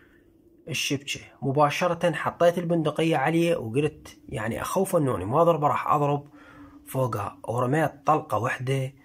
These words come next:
فوقه. ولما رميت طلقة واحدة فوقه اللي صار بعدها قام من مكانه، ولما قام من مكانه هنا أنا أني ارتعبت وانفزعت لأن كان طويل جدًا. تخيلوا هو بنزلة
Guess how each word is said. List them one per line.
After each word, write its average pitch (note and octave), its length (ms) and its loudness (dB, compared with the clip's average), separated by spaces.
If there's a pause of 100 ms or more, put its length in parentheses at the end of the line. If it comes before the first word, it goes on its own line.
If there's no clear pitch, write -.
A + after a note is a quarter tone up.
(460)
فوقه. A2 500 -6
ولما F3+ 340 2
رميت F3+ 340 4
طلقة E3+ 380 4
واحدة D#3 240 4
فوقه D#3 520 2
اللي A2 380 -6
صار D3+ 300 0
بعدها C3 680 -2 (560)
قام D3 260 4
من A2+ 140 -2
مكانه، - 480 -10 (220)
ولما F3+ 480 2
قام F3 200 4
من D#3+ 100 2
مكانه D#3+ 480 0
هنا C#3 400 -2
أنا C3 320 2
أني D#3+ 360 0 (200)
ارتعبت C#3 720 -4 (800)
وانفزعت A#2+ 680 -4 (180)
لأن E3 320 4
كان F#3 360 2
طويل D#3 640 0
جدًا. A#2 520 -6
تخيلوا E3 680 0
هو C3+ 240 -2
بنزلة C#3 580 -2